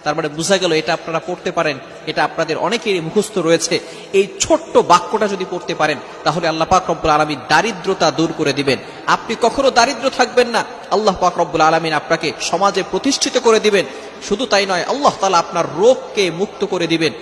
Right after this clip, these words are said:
যত বড় রোগ হোক না কেন, আল্লাহ তাআলা চাইলে সকল রোগকে মুক্ত করে দিতে পারেন। এই আমল করলে আল্লাহ তাআলা আপনার রোগ মুক্তি করে দিবেন। এবং শুধু তাই নয়, আল্লাহ পাক রব্বুল আলামিন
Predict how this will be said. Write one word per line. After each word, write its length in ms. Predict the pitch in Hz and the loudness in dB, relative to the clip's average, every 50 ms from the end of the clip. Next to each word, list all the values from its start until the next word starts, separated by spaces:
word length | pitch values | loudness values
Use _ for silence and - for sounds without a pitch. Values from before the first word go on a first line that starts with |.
| - - - - 131 | -14 -16 -14 -4 0
যত 220 | 185 202 202 220 | 0 2 2 2
বড় 200 | 208 202 208 196 | 2 2 2 2
রোগ 220 | 170 190 208 196 - | 4 4 2 2 2
হোক 220 | - 190 190 - | 0 -2 -2 -2
না 80 | 190 175 | -2 -2
কেন, 200 | - 170 160 151 | -2 -2 0 0
আল্লাহ 240 | 180 233 240 208 | 0 2 2 0
তাআলা 220 | 160 - 185 185 175 | 0 0 0 0 0
চাইলে 340 | 175 - 180 185 185 175 160 | 0 0 0 0 0 -2 -2
সকল 360 | - - 185 - - 196 175 | 0 -2 -2 0 0 -2 0
রোগকে 300 | 170 185 180 - - 185 | 0 -2 -2 -2 -2 -2
মুক্ত 280 | 175 185 180 - 185 | -2 -4 -6 -6 -6
করে 180 | 170 175 165 160 | -2 0 0 0
দিতে 200 | 156 196 - 208 | 0 0 2 2
পারেন। 220 | 180 185 180 156 135 - - - - - - - | 4 4 2 2 0 -6 -12 -14 -16 -2 4 4
এই 160 | 247 247 214 | 6 6 6
আমল 240 | 180 180 202 208 185 - | 6 6 4 4 2 2
করলে 200 | 185 185 180 170 | -2 -2 0 0
আল্লাহ 220 | 160 190 208 180 160 | 0 2 0 0 0
তাআলা 180 | - 170 160 | 0 0 -2
আপনার 240 | 151 - - 156 135 | 0 0 -2 -4 -2
রোগ 180 | 139 170 190 - - | -2 -2 -4 -4 -4
মুক্তি 260 | 175 170 - - 165 | -8 -8 -6 -6 -6
করে 200 | 160 165 147 147 | -2 -2 0 0
দিবেন। 260 | 139 156 151 156 131 - - - - - - - - | 0 2 2 0 0 -2 -6 -14 -16 -16 -18 -8 -4
এবং 240 | 160 165 185 190 175 | -2 0 0 0 -2
শুধু 300 | - - - 208 208 233 | -4 -6 -4 -4 -2 0
তাই 220 | - 214 202 208 | 2 2 2 2
নয়, 160 | 208 202 175 - - - - - - - | 2 0 0 -2 -4 -10 -16 -10 -4 -2
আল্লাহ 220 | 180 180 175 147 - - | 0 2 2 2 2 4
পাক 260 | 208 214 202 202 - | 4 4 4 2 0
রব্বুল 200 | 185 170 156 170 | -2 -2 2 4
আলামিন 360 | 165 165 175 180 175 165 147 | 4 6 6 4 2 -2 -6